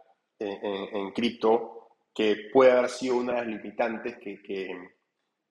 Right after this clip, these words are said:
que hemos tenido el, el año pasado, sobre todo, ¿no? Eh, comenzó esta ola de los N F Ts y todo el mundo quiso usar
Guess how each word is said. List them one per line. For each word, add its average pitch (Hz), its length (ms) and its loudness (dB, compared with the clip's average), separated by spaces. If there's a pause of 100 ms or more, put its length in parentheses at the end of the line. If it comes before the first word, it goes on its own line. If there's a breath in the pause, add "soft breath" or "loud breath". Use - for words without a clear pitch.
(300)
que 117 80 -4
hemos 120 180 2
tenido 117 360 2
el, 120 140 2
el 110 120 2
año 117 180 2
pasado, 110 400 6
sobre 98 300 -10
todo, 98 260 -6
¿no? 123 280 -8
Eh, 104 180 -10
comenzó 101 380 -8
esta 123 200 0
ola 123 340 4
de 110 120 -2
los 107 180 -6
N 120 140 -6
F 117 160 -10
Ts - 480 -12 (460)
y 120 500 -8
todo 139 200 6
el 135 100 2
mundo 135 380 -4
quiso 127 260 -8
usar 120 460 0